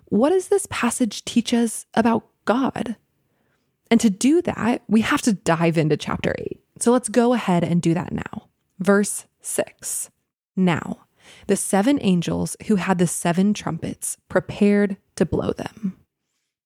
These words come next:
So John has a vision. And in his vision, there are seven angels who have seven trumpets. For the remainder of chapter eight, we'll hear about what the first four trumpet blasts bring.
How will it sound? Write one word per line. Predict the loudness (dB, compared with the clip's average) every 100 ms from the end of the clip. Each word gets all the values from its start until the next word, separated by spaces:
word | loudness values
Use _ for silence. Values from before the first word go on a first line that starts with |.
| -10
So | 0 2
John | 2 0 2 0
has | 2 2
a |
vision. | 0 0 -4 -6 -10 -12 _ _ _ _ _ _
And | 2 2
in | 4 4 4
his | 2 0 0
vision, | -4 -4 -2 -4 -6 -18 -4
there | 2 2
are |
seven | 0 0 2 2
angels | 2 -2 -2 -4 -4 -10 0
who | 0
have | 2 -2
seven | -2 -4 0 2 0 -2 _
trumpets. | -2 0 0 -8 -12 -10 -10 _ _ _ _ _ _ -2
For |
the | 2
remainder | 4 4 4 2 2 0
of | -2
chapter | -6 -4 -2 -4
eight, | -2 0 2
we'll | 2
hear | 2 2 2
about | 2 0 0
what | 0 0
the | -2
first | -2 0 2 2 -4
four | -10 0 2 4
trumpet | 0 0 -2 0 -2
blasts | 0 -2 -2 -6 -10 -10
bring. | 0 0 0 -4